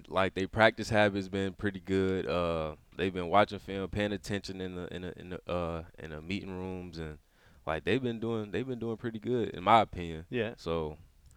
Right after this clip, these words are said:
Speaker 1: all I just been trying to do is just guide them in the right way, let 'em know, like, tips and stuff, and,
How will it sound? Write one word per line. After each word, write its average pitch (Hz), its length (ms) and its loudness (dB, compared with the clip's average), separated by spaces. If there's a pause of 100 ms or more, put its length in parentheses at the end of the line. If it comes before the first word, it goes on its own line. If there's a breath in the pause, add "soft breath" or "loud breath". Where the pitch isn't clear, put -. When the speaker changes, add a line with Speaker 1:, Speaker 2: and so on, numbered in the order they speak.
(400 soft breath)
Speaker 1:
all 90 180 4
I 98 100 6
just 92 340 -2
been 95 160 -2
trying 98 200 0
to 95 80 -4
do 101 200 -4
is 92 140 -6
just 87 280 -4
guide 95 320 6
them 98 160 -4
in 95 60 -6
the 92 60 -4
right 92 260 2
way, 92 340 0
let 95 200 2
'em 92 140 -8
know, 95 200 0
like, 85 380 -4
tips 98 300 -2
and 90 100 -12
stuff, 90 420 -4
and, 78 220 -10